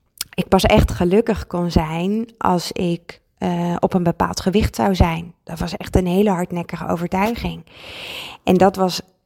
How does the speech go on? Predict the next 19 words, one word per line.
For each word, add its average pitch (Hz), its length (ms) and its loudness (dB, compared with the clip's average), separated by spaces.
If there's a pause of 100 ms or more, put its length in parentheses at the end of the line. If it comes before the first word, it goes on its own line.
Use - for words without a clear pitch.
het 190 300 -2
verhaal 180 480 2
wat 190 220 0
ik 220 160 2
mezelf 175 340 -2
had - 140 -4
eigen 214 460 -2
gemaakt. 170 640 -6 (1080)
En 185 380 2 (1300)
wat 190 260 4
ik 196 100 2
nu 196 300 4
weet 202 400 4
is - 180 -6
dat, 185 160 -2 (560)
nou 190 300 -10
ja, 175 180 -8 (180)
soms, - 580 2 (800)
ehm, 180 520 0